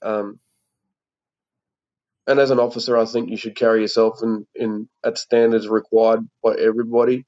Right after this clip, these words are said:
in the Australian Army, not just your own. Um,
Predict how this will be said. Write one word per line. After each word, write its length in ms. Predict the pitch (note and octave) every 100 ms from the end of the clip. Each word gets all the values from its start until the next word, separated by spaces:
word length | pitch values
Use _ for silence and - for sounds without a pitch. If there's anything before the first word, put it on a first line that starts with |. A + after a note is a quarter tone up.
| -
in 140 | A2+
the 100 | A2+
Australian 380 | A2+ - A2+ G#2+
Army, 340 | A2 A#2 D3+ -
not 120 | A2+
just 220 | A2 - G#2
your 120 | G2
own. 200 | G#2 G2+ _ _ _ G#2
Um, 380 | G#2 G2+ G2